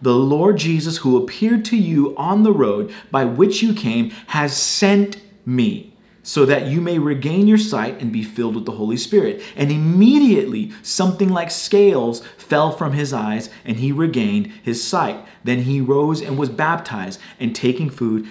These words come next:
he was strengthened." So let me explain something. Ananias clearly communicated to Paul, or Saul, he clearly communicated to him,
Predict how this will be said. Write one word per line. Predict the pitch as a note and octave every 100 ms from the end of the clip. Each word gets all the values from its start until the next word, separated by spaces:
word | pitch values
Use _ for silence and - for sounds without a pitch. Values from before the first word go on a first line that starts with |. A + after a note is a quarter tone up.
| -
he | G#2+
was | G#2 G#2
strengthened." | - A#2 G#2+ - - - - -
So | -
let | C#3 D3
me | E3 E3+
explain | - - F3 E3+
something. | - B2 A2 - - - _
Ananias | C#3+ D#3 F3+ E3+ E3+ E3 C#3 C3 - - _
clearly | - - D3+ D#3+ E3 E3 E3 D#3+
communicated | D3 C#3 D#3+ E3 - C#3+ C3 C3 -
to | C3
Paul, | - E3 C3+ C3+ B2+
or |
Saul, | A#2+ - F#3 C3 G2 - - -
he | C3+
clearly | - - E3+ E3+
communicated | D#3+ D3+ E3 E3 C#3+ A#2+
to | -
him, | G#2+ F#2+